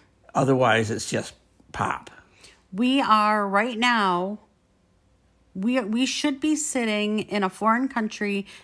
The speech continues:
Speaker 2: and I should be playing a slot machine right now.
Speaker 1: That's right. We should be in Canada. We should be in Windsor. Uh, it would have been, I was supposed to see Bachman Cummings, Randy Bachman and Burton Cummings of the Guess Who in concert tonight, and they postponed it,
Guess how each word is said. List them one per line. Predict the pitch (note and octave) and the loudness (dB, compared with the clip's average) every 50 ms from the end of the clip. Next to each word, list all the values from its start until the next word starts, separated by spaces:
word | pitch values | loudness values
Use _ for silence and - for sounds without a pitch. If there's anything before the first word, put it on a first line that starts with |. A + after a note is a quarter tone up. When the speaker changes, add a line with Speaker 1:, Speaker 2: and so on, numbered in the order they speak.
| _ _ | _ _
Speaker 2:
and | G3 G3 | 0 2
I | G3 G3+ | 2 0
should | - - - F#3 | 0 -4 -4 -4
be | G3+ G3 | -4 -4
playing | - - G3 F#3+ F#3 | -2 0 0 2 2
a | F#3 | 0
slot | F3+ - G3 F3 D#3+ - | 0 2 2 0 2 0
machine | E3 - - D#3+ D3+ D3 | -4 -6 -4 -2 -2 -2
right | C#3+ D3 - | -2 -4 -4
now. | A#2 A#2 - D3+ | -2 0 0 0
Speaker 1:
That's | E3 F3 | 0 0
right. | A#3 A#3 A#2+ A2+ G#2+ | 0 0 0 -2 -2
We | G#2+ | -4
should | G#2 - - A#2+ | -6 -4 -4 -2
be | G#2+ A#2 A#2 | 0 0 0
in | G#2+ G#2+ | 0 -2
Canada. | G2 - A#2+ A#2+ B2 B2 B2+ C#3+ E3+ F3+ | -4 -4 -2 -2 0 0 2 2 0 0
We | D#3+ C#3+ | -2 -6
should | - - A#2 | -8 -8 -6
be | - G#2+ | -4 -4
in | G#2 G#2 | -2 -2
Windsor. | G#2 A2 A#2+ A#2+ - D#3+ - F3+ - - _ _ - - - - - - - - - _ _ - _ - | -2 0 0 0 0 0 0 -2 -2 -6 _ _ -20 -20 -20 -20 -20 -20 -20 -20 -20 _ _ -20 _ -6
Uh, | - G#2 G#2 G2 F#2+ F#2+ G2 G2+ | -2 -2 0 0 0 0 0 -2
it | - G2 G#2+ | -2 -2 -2
would | G2+ G#2 G#2 | 0 0 0
have | G#2 G2 F#2 - | 0 -2 -2 -2
been, | A#2+ A2 G#2+ G#2+ G#2+ G#2+ G#2+ G#2 G#2+ G#2 G#2 - - - | 0 0 2 2 0 0 0 0 -2 -2 -4 -6 -8 -8
I | - | -6
was | G#2+ G2+ | -6 -6
supposed | - - - D3 D3 D3+ - | -6 -4 -4 -4 -4 -4 -6
to | A#2 | -8
see | G#2 - - A2+ A2 G#2 G#2 G2+ G2 G2 - _ - _ - _ _ _ _ _ _ _ _ _ _ _ | -8 -6 -6 -4 -4 -2 -2 -2 -4 -6 -10 _ -20 _ -20 _ _ _ _ _ _ _ _ _ _ _
Bachman | - G#2+ G#2+ A2 - - A#2 A#2+ A2+ | 2 4 4 4 2 -2 -2 -2 -2
Cummings, | - - B2 A#2 B2 C3 C#3+ - - - | -2 -2 0 0 2 2 2 2 0 0
Randy | B2+ A#2 A#2 A#2 A2+ | 0 0 0 0 0
Bachman | G#2 G#2 G#2 G#2 G#2+ A2+ G#2+ B2 B2+ | 0 2 2 2 2 0 -2 -2 -2
and | B2+ B2 A#2+ | 0 0 0
Burton | A2 A#2 G#2 F#2+ A2+ | 0 0 -2 -2 -4
Cummings | - - A2 - B2 C3 C3 | -4 -4 -2 0 -2 -2 -2
of | B2+ A2 | -4 -4
the | A2 | -4
Guess | G#2 G#2 G#2 G#2 G#2 - | -4 -2 -4 -4 -4 -4
Who | - B2 C3 D3+ E3+ F3+ | -4 -2 -2 -2 -2 -2
in | E3 D3 - - | -4 -6 -6 -8
concert | C#3 - A2 G#2 A2 B2 - - - G4+ - - _ _ _ _ _ _ _ _ _ _ _ _ _ _ _ | -6 -6 -4 -4 -4 -4 -2 0 0 -2 -2 -6 _ _ _ _ _ _ _ _ _ _ _ _ _ _ _
tonight, | - - C3+ C3+ C#3+ F#3 A3 - - - | -4 0 4 6 6 6 4 0 -4 -6
and | B2+ A#2 A#2 A#2+ A#2+ B2 B2 A#2+ | -4 0 0 2 2 2 2 2
they | A#2 A#2+ A#2+ | 2 0 0
postponed | - C#3 C#3+ A#2 - - - - C#3 C#3 C#3+ D3+ | 0 0 -2 -2 -2 -8 -4 0 2 2 2 2
it, | D#3 | 0